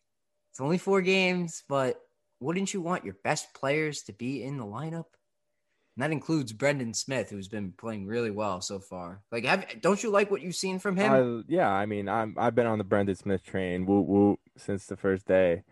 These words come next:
Speaker 2: and he's, he's had a very good season. I mean, first two games he played with us,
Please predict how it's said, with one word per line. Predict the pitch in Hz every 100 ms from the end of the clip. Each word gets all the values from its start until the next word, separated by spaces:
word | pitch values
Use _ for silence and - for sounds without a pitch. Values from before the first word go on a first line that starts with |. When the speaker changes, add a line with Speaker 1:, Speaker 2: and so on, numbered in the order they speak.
| _ _ -
Speaker 2:
and | 98 98 95 92 90
he's, | 110 151 214
he's | 175 247
had | 285
a | 190
very | 117 143 120
good | 117
season. | 107 117 113 78 71 -
I | 104
mean, | 107 104 101 - _ -
first | 123 120
two | - 120
games | 104 104
he | 107
played | 107 98 90
with | 92 90
us, | 95 113 -